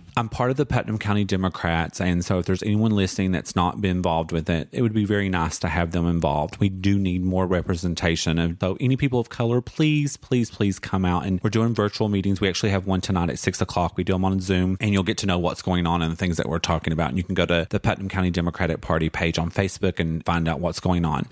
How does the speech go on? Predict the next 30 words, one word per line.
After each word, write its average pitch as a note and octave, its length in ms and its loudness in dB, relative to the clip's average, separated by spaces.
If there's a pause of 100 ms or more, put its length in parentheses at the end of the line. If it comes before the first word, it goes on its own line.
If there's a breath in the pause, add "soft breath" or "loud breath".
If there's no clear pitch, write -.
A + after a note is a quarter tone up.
So B2+ 240 0
when A#2+ 200 0
I A2+ 120 -2
got C#3+ 180 0
involved, F#2 720 0
I G2+ 220 0
noticed F#2 720 0 (100)
that F2 160 2
a F2 40 0
lot E2+ 460 0
of E2 400 0
the F#2+ 100 0
younger F2+ 400 0
kids E2 360 -2
that - 160 -4
work F#2 260 0
with G2+ 300 -2
me F#2+ 220 2
or F2 100 0
come F#2 220 -2
to G2 80 -2
the G2+ 80 -2
bar E2+ 240 0
were F#2+ 100 0
not G2 160 2
registered, F2+ 500 -2 (200)
not G2+ 520 0
identifying F2+ 680 0
with E2 200 -4
politics, - 880 -2